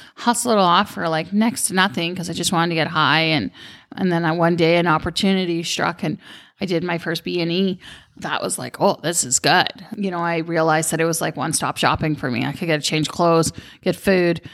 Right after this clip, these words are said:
<laughs> get whatever, um, electronics and jewelry and money and cigarettes and whatever, booze. And I really believed that I was solid. And, and my thinking around that was, is that I seen all these girls that were,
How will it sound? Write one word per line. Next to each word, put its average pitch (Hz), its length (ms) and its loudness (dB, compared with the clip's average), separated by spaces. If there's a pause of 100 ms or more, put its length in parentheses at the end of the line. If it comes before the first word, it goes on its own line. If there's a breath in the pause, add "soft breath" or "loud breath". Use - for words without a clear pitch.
(100 loud breath)
<laughs> - 720 -4
get 180 360 0
whatever, 180 720 2
um, 151 400 -2
electronics 175 640 0
and 170 100 -4
jewelry 185 460 2
and 160 380 -6
money 196 600 0
and 160 160 -4
cigarettes 190 580 0
and 175 180 -8
whatever, 185 440 2
booze. 196 560 0
And 160 140 -4 (460 loud breath)
I 196 60 2
really 190 340 2
believed 180 720 -2
that 180 520 -2 (600 soft breath)
I 190 220 2
was 190 400 0 (120)
solid. 190 640 0 (320)
And, 202 340 0
and 196 180 0
my 175 160 -2
thinking 226 480 2
around 165 340 4
that 160 180 4
was, 170 260 0
is 175 160 -6
that 165 240 0 (320 loud breath)
I 208 60 0
seen 208 320 2
all 214 120 4
these 220 240 4
girls 180 500 2
that 156 280 2
were, 151 360 2